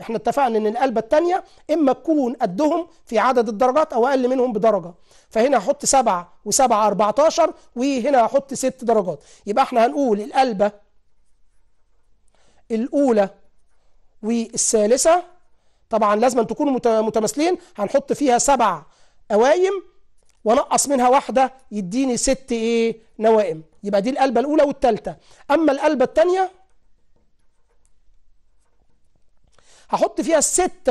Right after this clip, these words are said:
قوائم وهطرح منها وا-، واحدة، لان احنا قلنا عدد النوائم بتقل عن القوايم بدرجة،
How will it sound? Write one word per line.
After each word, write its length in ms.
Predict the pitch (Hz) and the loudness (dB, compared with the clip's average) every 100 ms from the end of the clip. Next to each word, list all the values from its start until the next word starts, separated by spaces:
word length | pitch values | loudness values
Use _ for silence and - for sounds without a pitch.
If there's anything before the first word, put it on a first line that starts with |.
| - | 2
قوائم 500 | 240 269 330 392 370 - - | 4 4 2 -2 -8 -10 -2
وهطرح 440 | 214 311 262 - | 0 2 0 0
منها 240 | 277 247 233 | 0 0 2
وا-، 240 | 254 247 247 | 2 2 0
واحدة، 360 | 277 226 285 - - | 0 -2 -2 -4 -10
لان 160 | 208 233 | -4 -2
احنا 180 | 240 240 | 0 0
قلنا 200 | 247 214 | 2 2
عدد 280 | 233 233 214 | 0 0 0
النوائم 300 | 220 247 220 | 2 2 0
بتقل 300 | 214 247 220 | 0 0 0
عن 100 | 214 | 0
القوايم 300 | 220 233 208 | 2 2 2
بدرجة، 440 | 233 285 285 | 2 2 2